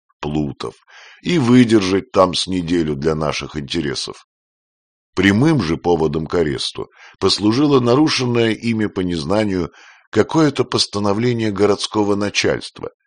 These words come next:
но какое именно, не помню. Все людские учреждения,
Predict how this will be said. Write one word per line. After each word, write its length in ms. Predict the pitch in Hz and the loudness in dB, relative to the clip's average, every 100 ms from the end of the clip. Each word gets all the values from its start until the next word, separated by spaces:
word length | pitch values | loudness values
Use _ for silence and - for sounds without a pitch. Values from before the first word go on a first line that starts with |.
| _ | _
но 140 | 76 76 | -6 -2
какое 460 | 73 78 78 67 | -2 0 0 0
именно, 520 | - 80 82 69 55 - _ _ - | -2 -4 -4 -6 -10 -16 _ _ -6
не 140 | 143 | -6
помню. 460 | 131 65 60 - - _ _ _ _ _ | -4 -6 -6 -10 -20 _ _ _ _ _
Все 320 | - - - 123 | -6 2 6 6
людские 580 | 113 104 - 113 104 | 6 2 -2 0 0
учреждения, 1000 | 104 90 - 82 82 67 117 127 87 69 | 0 -2 -2 -2 -2 -2 -2 -2 -4 -8